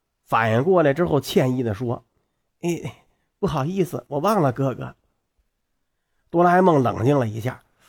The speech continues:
，“哎，我现在都做了病了。”哆啦美又想笑，但是她忍住了。“哎，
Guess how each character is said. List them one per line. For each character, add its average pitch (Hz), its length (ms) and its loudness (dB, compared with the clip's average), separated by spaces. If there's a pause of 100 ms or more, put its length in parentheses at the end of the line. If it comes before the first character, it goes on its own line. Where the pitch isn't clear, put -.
(880)
，“哎， 185 640 -8 (460)
我 165 300 -8
现 208 120 -2
在 190 140 -2
都 190 120 -8
做 202 280 -4
了 196 100 -2
病 233 260 -2
了。” 123 220 -6 (1120)
哆 156 100 0
啦 196 160 2
美 147 160 2
又 196 200 4
想 87 240 -4
笑， - 280 -4 (560)
但 135 140 2
是 123 80 2
她 143 80 0
忍 131 300 -2
住 123 160 -4
了。 - 100 -14 (960)
“哎， - 240 -12